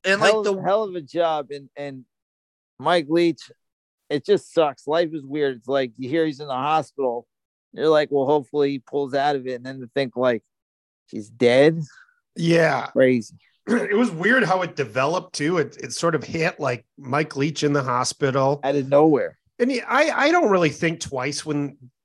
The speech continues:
Speaker 3: they make those announcements because it's like, we're in, we have good healthcare
Speaker 2: <clears throat>
Speaker 3: here, you
Speaker 2: Of
Speaker 3: know,
Speaker 2: course.
Speaker 3: if you can afford it, especially.
Speaker 2: Yeah.
Speaker 3: Um, and so you don't think, and then all of a sudden it's like,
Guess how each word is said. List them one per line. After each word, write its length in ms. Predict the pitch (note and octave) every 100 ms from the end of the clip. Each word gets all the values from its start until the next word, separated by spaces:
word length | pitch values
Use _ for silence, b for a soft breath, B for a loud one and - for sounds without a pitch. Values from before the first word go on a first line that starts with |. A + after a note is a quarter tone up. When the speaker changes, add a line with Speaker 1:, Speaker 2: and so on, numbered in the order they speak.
| _
Speaker 3:
they 280 | C3+ C#3 C3 -
make 220 | A#2+ A#2
those 200 | D3 B2+
announcements 680 | B2+ B2+ B2 D3+ C#3+ A#2+
because 320 | - A#2+ C3+ A#2+
it's 120 | -
like, 200 | A#2+ A2 -
we're 220 | C3 B2
in, 160 | A#2 -
we 100 | E3
have 100 | A#2+
good 140 | G#2 A2+
healthcare 460 | A2+ A2 A#2+ G#2+
Speaker 2:
<clears throat> 0 |
Speaker 3:
here, 420 | A2 A2+ A2 G#2+ -
you 80 | A2+
Speaker 2:
Of 40 | G#2+
Speaker 3:
know, 40 |
Speaker 2:
course. 280 | C3+ D#3 C#3+
Speaker 3:
if 100 | -
you 60 | B2
can 100 | A2+
afford 340 | - C3+ G#2
it, 140 | F#2 -
especially. 440 | - A#2+ - G#2 B2+
Speaker 2:
Yeah. 140 | B2+
Speaker 3:
Um, 380 | B2 A2+ A2 A2 B B B B B B _ -
and 580 | D3+ D3+ D3 D3 D3 D3 _ _
so 160 | _ D4+
you 40 |
don't 140 | E4+ C#4+
think, 180 | C3 C3+
and 60 |
then 80 | D#3+
all 80 | E3
of 60 | D3+
a 20 |
sudden 220 | F#3 D#3+
it's 80 | C3+
like, 240 | C#3 B2